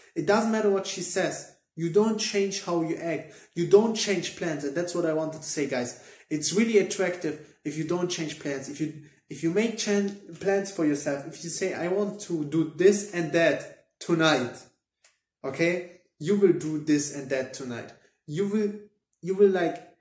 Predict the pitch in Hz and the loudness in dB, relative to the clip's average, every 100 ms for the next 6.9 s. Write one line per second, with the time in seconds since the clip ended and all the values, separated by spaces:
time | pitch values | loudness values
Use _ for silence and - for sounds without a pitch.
0 | _ _ _ 175 175 190 240 - 240 240 | _ _ _ -2 0 0 0 2 2 0
1 | 226 202 202 208 190 180 180 185 180 185 | 0 2 4 4 0 -4 -4 -4 -4 -4
2 | 160 170 170 180 202 202 - _ _ - | -4 -2 -2 -2 -2 -6 -16 _ _ -6
3 | 170 208 226 - 185 185 180 156 160 180 | -2 0 2 2 4 4 2 0 -2 -4
4 | 175 151 - 170 151 135 127 165 170 156 | -8 -10 -4 -2 0 -2 -4 -4 -2 -2
5 | 147 147 143 - - - - 156 170 165 | 0 0 -2 -10 -20 -20 -10 0 2 2
6 | 156 160 160 147 - - 170 - 131 | 2 0 0 -2 -8 -4 -2 -2 -6